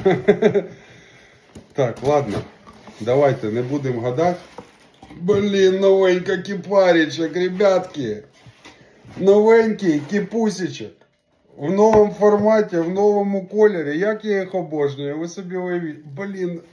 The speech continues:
блін, дивіться, дивіться, яка форма. Це ж просто отрив башні. Сірий. Блін, сімейство Пономарей. Люблю вас, блін,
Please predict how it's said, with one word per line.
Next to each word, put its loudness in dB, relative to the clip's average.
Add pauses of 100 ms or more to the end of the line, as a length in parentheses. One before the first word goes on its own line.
(480)
блін, -16
дивіться, -8
дивіться, -6
яка 0
форма. -8
Це -4
ж -14
просто -4
отрив -4
башні. -6 (1000)
Сірий. -2 (260)
Блін, -2 (200)
сімейство -2 (140)
Пономарей. -2 (800)
Люблю 0
вас, -8
блін, -14